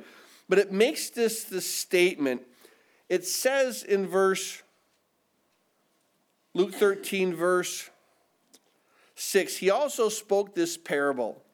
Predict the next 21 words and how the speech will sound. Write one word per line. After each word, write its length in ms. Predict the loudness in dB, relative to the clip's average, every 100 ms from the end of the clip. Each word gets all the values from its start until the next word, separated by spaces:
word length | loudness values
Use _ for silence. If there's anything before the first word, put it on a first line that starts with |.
| _
A 100 | -14
certain 440 | -4 2 2 2 0
man 320 | 2 2 0
had 260 | -2 -2 -2
a 80 |
fig 460 | -4 -4 0 0 0
tree 480 | -10 -6 -4 -6 -10 _ _ _ -20
planted 500 | -6 -2 -2 -2 -4
in 140 | 0
his 160 | 0 0
vineyard, 460 | -2 0 -2 -6 -12 _ _ -20 -16 -2
and 160 | 0
he 100 | 0
came 340 | -2 -4 -2 -2
seeking 480 | -4 -6 -6 -4 -6
fruit 500 | -8 -6 -2 2 2
on 160 | 2
it 140 | -2 -4
and 120 | -8
found 640 | -8 -6 -2 -2 -2 -4
none." 680 | -6 -4 -2 -2 -2 -6 -12